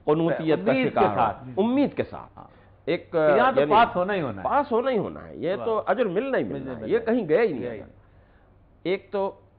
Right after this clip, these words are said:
Speaker 1: यानी एहतसाब का, "मन साम रमज़ान ईमानन व एहतसाबन।" दूसरा ये है कि साथ-साथ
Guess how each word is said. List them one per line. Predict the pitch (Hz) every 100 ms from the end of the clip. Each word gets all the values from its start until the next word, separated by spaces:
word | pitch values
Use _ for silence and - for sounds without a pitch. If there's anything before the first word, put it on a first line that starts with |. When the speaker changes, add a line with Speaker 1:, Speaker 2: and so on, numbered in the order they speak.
| 139
Speaker 1:
यानी | 143 151
एहतसाब | 151 151 147 147 127 131 -
का, | 110
"मन | 127 123
साम | - 135 135
रमज़ान | 120 110 107 113 113 110 -
ईमानन | 107 104 110 110
व | 101 90
एहतसाबन।" | - 95 - 85 - - _ _ _ _ _ _ _ _ _ _ _ _ -
दूसरा | 131 214 220 226
ये | 202
है | 175 104 - _ _ - _ _ _ _
कि | 214 226
साथ-साथ | 226 - 151 180 - 220 214